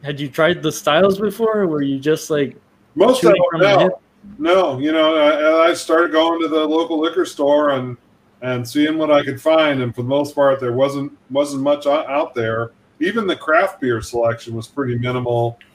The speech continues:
Speaker 2: and, um, the, the imports were, you know, not much, and what was there was pretty old and not very good quality. So yeah, it, it took quite a, quite a while to really, I mean, nobody in the United States in those days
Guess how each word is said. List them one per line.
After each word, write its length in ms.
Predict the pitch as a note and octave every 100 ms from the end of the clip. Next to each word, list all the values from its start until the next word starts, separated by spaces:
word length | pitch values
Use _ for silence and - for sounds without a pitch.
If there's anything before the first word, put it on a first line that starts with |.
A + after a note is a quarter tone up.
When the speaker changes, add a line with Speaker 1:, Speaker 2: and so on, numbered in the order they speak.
| _ _
Speaker 2:
and, 480 | A#2 A#2 A2+ A#2 A2+
um, 460 | A2+ A2+ A2+ A2 A2
the, 160 | A2
the 160 | A2 A#2
imports 600 | C#3 D3 C3 C3+ B2+ -
were, 500 | B2 A#2+ A#2+ A#2 A2+ _ _ _
you 100 | B2
know, 300 | A2+ G#2+ - - _ _ _ _ _ _ _ _ _ B2
not 280 | C3+ C#3+
much, 360 | C3+ C3 C3+ B2+
and 180 | A#2+ A#2
what 160 | C3
was 160 | B2+ A#2+
there 220 | B2+ B2+
was 140 | A#2+ A2+
pretty 300 | - B2+ A#2+
old 280 | A#2+ A#2+
and 120 | A2+ A2+
not 200 | A#2 A#2
very 180 | A2+
good 160 | G#2+ G#2
quality. 500 | - A#2 B2 G#2+ F#2+ - _ _ _
So 140 | C3+
yeah, 260 | C3 C#3 E3
it, 60 | G3
it 120 | F3
took 180 | - G3
quite 220 | - F3+
a, 160 | D#3+ D3+
quite 240 | - D#3+
a 60 | D3
while 360 | B2+ C#3 C#3 C3
to 80 | A#2
really, 500 | A#2 A#2+ A#2 A2+ G#2+ _ G3
I 60 |
mean, 260 | A#3 B3+ A#3
nobody 540 | C4 D4 C#4+ G#3 C#3+
in 80 | C3
the 60 | B2+
United 400 | B2 B2 A#2 A2+
States 500 | - G#2 G2 G2 B2+
in 120 | B2
those 280 | B2 B2+ A#2
days 600 | A2+ G2+ G2+ G#2 -